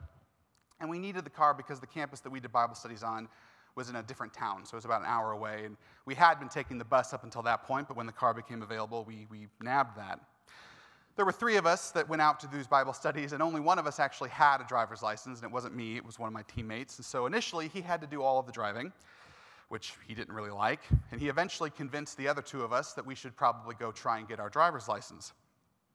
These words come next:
And I was not at all thrilled by that prospect. Our car was an awkward boat of a vehicle. <laughs> It was really, I don't even know what it was. I don't even know who <laughs> manufactured it. But it's this really long, really broad hood.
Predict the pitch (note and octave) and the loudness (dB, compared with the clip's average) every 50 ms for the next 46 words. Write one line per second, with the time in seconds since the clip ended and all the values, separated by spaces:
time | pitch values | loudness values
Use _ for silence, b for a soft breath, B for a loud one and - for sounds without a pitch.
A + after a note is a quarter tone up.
0 | _ _ _ _ _ - D3+ C#3+ D3+ D#3+ D#3 D#3 C3+ D#3 D3 C#3+ C#3 C#3 C3 C#3 | _ _ _ _ _ -6 -2 2 4 4 4 2 0 2 2 2 4 4 2 2
1 | C#3 C3+ - - D3+ D3+ C3+ A#2+ A2 G2 - B B B B B B B B B | 0 0 -2 -2 0 0 0 0 -2 -4 -10 B B B B B B B B B
2 | B B B B A#2+ A2+ A2+ A2 A2 G#2+ - - A2+ G2 - - - G#2+ A2+ C#3 | B B B B 2 2 4 4 0 0 0 0 -2 -2 -2 -2 -4 -2 -2 -2
3 | - - - - _ - - - - _ _ - - - - - - B2+ C3 C3+ | -2 -6 -20 -20 _ -20 -20 -20 -20 _ _ -20 -20 -20 -8 2 6 8 8 8
4 | - - - D3+ C#3 C3 B2+ B2+ C3 D3 D#3 C3+ B2 B2 A#2+ A2 - A#2+ B2+ C3 | 6 4 2 4 6 8 8 8 6 6 4 0 -6 -10 -12 -10 0 4 4 4
5 | C#3+ - - C#3 C3+ B2 A2+ A2 - C#3 C3 D3+ D3 - C#3 C3+ C3 B2+ A2+ B2+ | 4 4 -2 -4 -4 -4 -4 -2 0 0 0 0 -2 -4 -6 -6 -6 -8 -10 -8
6 | C3 C#3+ C#3 - D#3 D3+ D3+ F3 - - - - - - C#3+ C#3+ - D#3+ D3 D3+ | -8 -8 -6 -4 -4 -4 -4 -6 -8 -12 -12 -12 -10 -10 -10 -10 -8 -4 -4 -4
7 | D3+ - C#3 D#3+ F3 D3+ C3+ A#2+ B2 A#2 G#2+ G#2+ B2 C3 A2+ F#2 F#2 G#2 A#2+ A#2+ | 2 6 6 6 6 6 -2 -4 -6 -8 -6 0 0 0 0 0 -4 -2 0 0
8 | G#2 G#2+ A2+ A2+ B2+ C3 B2+ B2 A2+ A2+ A#2 A#2 A#2 - B2+ B2 B2 E3+ D#3 C3 | 0 0 -2 -2 -2 -2 -2 -4 -8 -6 -8 -8 -6 -6 -6 -4 -4 -4 -4 -6
9 | - - A#2 C3 C#3 - - B2 B2 B2 B2 - B B B B B B B B | -6 -6 -6 -6 -6 -10 -12 -12 -10 -10 -12 -12 B B B B B B B B
10 | - D#3+ - - A#3+ F#3+ - - E3+ D3 C#3 B2+ C3+ E3+ F3+ F3+ F3 D#3+ C3+ C#3 | -2 0 4 4 4 4 2 -2 -8 -8 -8 -6 -4 -2 -2 0 -2 -4 -4 -2
11 | D#3+ E3 E3 E3 D#3+ D#3 D3+ C#3+ C#3 D#3 D3+ D3 C3 A#2 B2+ B2+ C#3 D3+ D#3 D3+ | 2 6 8 8 8 8 6 2 -2 -4 -4 -4 -4 -2 0 4 4 6 6 4
12 | C#3+ C3 A2+ D3 D3+ D3+ C#3+ C#3+ C#3+ C3 | 4 0 -4 -4 -2 -2 -2 -2 -4 -6